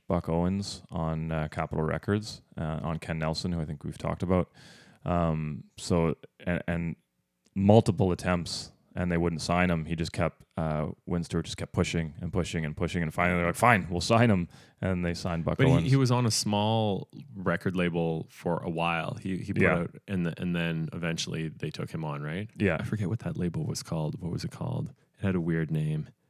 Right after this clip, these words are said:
Speaker 1: It was, like, sixty-one that, uh, he s-, put his first Capitol, um,
Speaker 2: Okay.
Speaker 1: record out.
Speaker 2: What, what, what was I mentioning there earlier?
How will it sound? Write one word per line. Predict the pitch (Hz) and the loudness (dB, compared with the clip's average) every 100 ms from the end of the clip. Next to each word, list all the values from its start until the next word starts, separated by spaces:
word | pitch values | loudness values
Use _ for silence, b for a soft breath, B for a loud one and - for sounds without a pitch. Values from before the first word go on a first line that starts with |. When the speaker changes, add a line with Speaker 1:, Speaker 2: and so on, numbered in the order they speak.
| _ _ _ _ _ _ _ _ _ _ _ | _ _ _ _ _ _ _ _ _ _ _
Speaker 1:
It | 110 | 0
was, | 92 90 | 0 0
like, | 85 | -2
sixty-one | - 95 107 90 82 82 85 | -4 -2 0 2 2 0 0
that, | 82 - - | -2 -6 -6
uh, | 90 85 82 82 92 | -4 -2 -2 -2 -4
he | 90 92 | -4 -6
s-, | - - - - - - | -6 -8 -10 -14 -10 -4
put | |
his | 87 | -2
first | - 85 - | -2 -8 -4
Capitol, | 87 - 92 85 82 _ - | -4 -2 -4 -4 -8 _ -12
um, | 92 82 85 80 80 | -8 -6 -6 -8 -6
Speaker 2:
Okay. | 80 80 | -6 -4
Speaker 1:
record | 85 | -4
out. | 82 - _ _ _ _ _ _ _ _ _ | -4 -6 _ _ _ _ _ _ _ _ _
Speaker 2:
What, | - 82 | -6 -4
what, | 85 | -4
what | 82 87 | -4 -6
was | 80 | -6
I | 80 | -6
mentioning | 80 82 - 80 80 | -6 -6 -6 -4 -4
there | 78 76 73 80 | -4 -6 -8 -8
earlier? | 80 78 76 | -6 -6 -8